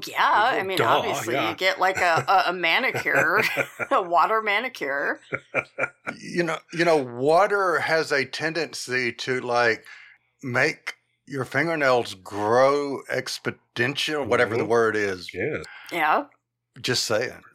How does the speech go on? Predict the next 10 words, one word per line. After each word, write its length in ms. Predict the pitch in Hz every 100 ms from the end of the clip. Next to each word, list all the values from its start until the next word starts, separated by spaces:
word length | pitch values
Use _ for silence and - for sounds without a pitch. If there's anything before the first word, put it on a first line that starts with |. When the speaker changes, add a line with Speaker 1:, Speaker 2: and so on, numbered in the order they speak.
| 135
Speaker 3:
But 440 | 151 143 92 - - _ _
I 240 | 110 117 - - - _ -
always 680 | 139 160 147 117 98 - - 127
just 340 | 120 117 - -
say, 320 | 117 98 - _
I 100 | 120
love 500 | 113 113 135 160 135
saying, 540 | - 120 92 85 - _ - _
"Welcome 460 | 98 120 151 135 110
back, 420 | 123 127 90 -